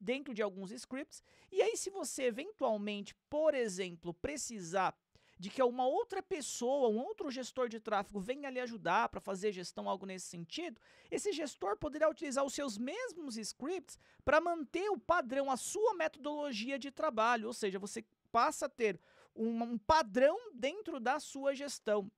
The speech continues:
Com o Google Ads Script, você consegue programar possíveis tomadas de decisões do Google sem a sua interação.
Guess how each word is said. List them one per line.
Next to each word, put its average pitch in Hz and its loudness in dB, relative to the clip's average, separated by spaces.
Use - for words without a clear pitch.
Com 311 6
o - -2
Google 233 6
Ads 185 0
Script, 233 -8
você 185 -4
consegue 226 -4
programar 277 0
possíveis 330 -4
tomadas 208 0
de 185 -8
decisões 180 -6
do 180 -2
Google 233 -2
sem 370 -4
a 359 0
sua 339 -4
interação. 370 -4